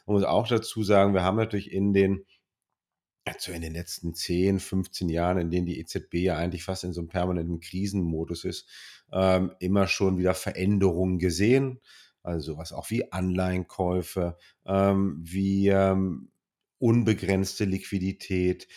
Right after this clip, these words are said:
äh, wie unbegrenzte Liquidität zu einem festen Zins und nicht über ein Auktionsverfahren. Also das sind alles so Sachen, die, ähm,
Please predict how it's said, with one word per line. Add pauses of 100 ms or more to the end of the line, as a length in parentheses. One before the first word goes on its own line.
(220)
äh,
wie
unbegrenzte
Liquidität
zu
einem
festen
Zins
und
nicht
über
ein
Auktionsverfahren. (400)
Also
das
sind
alles
so
Sachen,
die,
ähm,